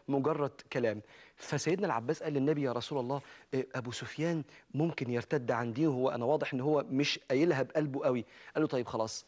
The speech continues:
خليه يقف بكره". كل ده النبي صابر على ابو سفيان، وع انه قائد قريش، قائد الحرب،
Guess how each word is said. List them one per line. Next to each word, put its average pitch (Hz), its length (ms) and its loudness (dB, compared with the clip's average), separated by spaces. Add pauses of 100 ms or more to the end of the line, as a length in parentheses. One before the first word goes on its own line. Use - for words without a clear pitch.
(100)
خليه 131 340 -4
يقف 151 340 -4
بكره". 139 220 -4
كل 151 360 -2
ده 147 80 4
النبي 160 400 -2 (500)
صابر 135 380 -2
على 117 180 -4
ابو 113 120 -6
سفيان، 143 460 -4
وع 117 120 -4
انه 160 160 -2
قائد 175 440 -6
قريش، 170 460 -8
قائد 185 240 -2
الحرب، 160 500 -4